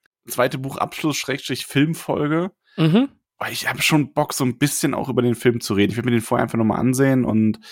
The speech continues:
Speaker 2: Ja, ist praktisch manchmal, wenn man den sich nochmal anguckt.
Speaker 1: man kann dann halt auch ganz gut, finde ich, durch den Film nochmal so die Themen des Buchs aufgreifen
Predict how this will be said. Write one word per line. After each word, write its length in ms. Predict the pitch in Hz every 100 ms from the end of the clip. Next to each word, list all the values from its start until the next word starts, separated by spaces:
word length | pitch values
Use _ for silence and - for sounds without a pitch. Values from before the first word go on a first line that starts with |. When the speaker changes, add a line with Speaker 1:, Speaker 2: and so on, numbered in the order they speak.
| - - -
Speaker 2:
Ja, 160 | 135
ist 100 | 123
praktisch 420 | - 135 - 110
manchmal, 340 | 113 107 - 113
wenn 80 | 110
man 140 | 110
den 100 | 113
sich 120 | 113
nochmal 200 | 113 113
anguckt. 360 | 113 117 113 - _ _ _
Speaker 1:
man 160 | 117 113
kann 180 | 120 143
dann 180 | 143
halt 160 | 135 139
auch 160 | - -
ganz 280 | 127 117
gut, 260 | - 135 - - -
finde 300 | - 131 -
ich, 320 | - 165 -
durch 160 | - 117
den 120 | -
Film 320 | 120 - 139 151
nochmal 300 | 143 143 131
so 140 | 127
die 260 | 127 120 -
Themen 320 | - 147 151
des 140 | 123
Buchs 280 | - 156 -
aufgreifen 840 | - 101 - - 82 87 - 92